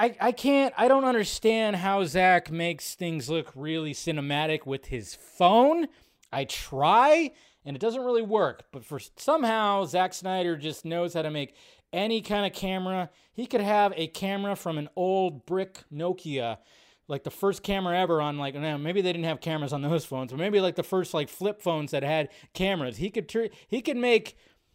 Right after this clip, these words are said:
he could make something cinematic out of those phones right there. Jesus Christ. But that was pretty cool, so, yeah. And this was on, uh, Barry Cohen's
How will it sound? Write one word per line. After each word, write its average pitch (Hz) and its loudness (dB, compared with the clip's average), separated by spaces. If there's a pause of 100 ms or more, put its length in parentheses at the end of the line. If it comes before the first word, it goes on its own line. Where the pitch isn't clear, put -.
(200)
he 240 -8
could 254 -6
make 220 -4
something 220 -4
cinematic 180 -2
out 147 0
of 135 -6
those 160 2
phones 117 -6
right 110 -6
there. 110 -8
Jesus 110 -10
Christ. 139 -6 (600)
But 123 -12
that 139 -4
was 143 -6
pretty 131 -8
cool, 98 -10
so, 92 -14 (380)
yeah. 123 -4 (1000)
And 127 -6
this 151 -6
was 143 -4
on, 147 0
uh, 143 2
Barry 143 0
Cohen's 151 -2